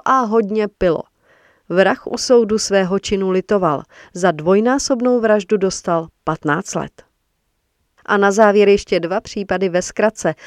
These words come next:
O vánočních svátcích přišla o život i jednapadesátiletá prodavačka Lenka z Brna, kterou patnáctkrát udeřil její sedmapadesátiletý milenec, se kterým se dala dohromady přes seznamku.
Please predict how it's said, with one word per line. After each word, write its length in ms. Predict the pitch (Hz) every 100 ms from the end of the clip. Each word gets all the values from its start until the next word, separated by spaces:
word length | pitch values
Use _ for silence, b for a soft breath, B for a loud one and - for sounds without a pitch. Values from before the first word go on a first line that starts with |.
| B B
O 120 | 196
vánočních 540 | 214 233 269 - 294
svátcích 500 | - 214 208 - 214
přišla 420 | - 214 - 208
o 100 | -
život 420 | 180 190 185 190 -
i 100 | 185
jednapadesátiletá 1200 | 180 185 196 180 175 185 202 185 190 185 202 185
prodavačka 680 | - 180 180 190 - - 170
Lenka 360 | 160 185 185 185
z 100 | 160
Brna, 300 | 190 214 170 B B
kterou 300 | - 254 226
patnáctkrát 840 | - 208 247 254 254 - 226 196
udeřil 520 | - 196 214 233 220
její 360 | 190 202 196 165
sedmapadesátiletý 1400 | - 247 247 240 226 190 202 - 214 202 202 196 208 196
milenec, 480 | 165 165 160 202 - B B
se 200 | - 220
kterým 340 | 202 - 269 285
se 160 | -
dala 220 | 277 262 170
dohromady 600 | 170 190 208 202 185 180
přes 340 | - 185 165
seznamku. 720 | - 175 170 190 190 196 175